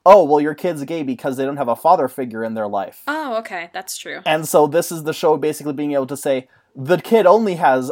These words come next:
Speaker 1: a masculine father figure in his life, and he's still turning out like this." So n-, it's just an inherent thing. It just happens.
Speaker 2: That's true. That is a good point that I did not take into consideration, so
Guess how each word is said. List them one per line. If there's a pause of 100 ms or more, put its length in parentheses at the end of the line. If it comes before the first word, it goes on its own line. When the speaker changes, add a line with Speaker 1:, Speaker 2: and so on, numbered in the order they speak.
Speaker 1:
a
masculine
father
figure
in
his
life, (100)
and
he's
still
turning
out
like
this." (160)
So
n-,
it's
just
an
inherent
thing.
It
just
happens. (220)
Speaker 2:
That's
true.
That
is
a
good
point
that
I
did
not
take
into
consideration,
so